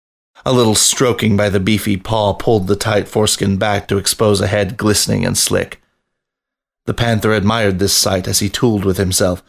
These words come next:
gently massaging the supple meat into a stiff ebony rod to rival the alpha cat's.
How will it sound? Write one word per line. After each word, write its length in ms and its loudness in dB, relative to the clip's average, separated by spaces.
gently 360 0
massaging 640 2
the 60 0
supple 400 0
meat 260 2
into 280 0
a 40 0
stiff 480 -2
ebony 420 0
rod 400 0
to 140 -6
rival 460 -2
the 120 0
alpha 300 -2
cat's. 540 -8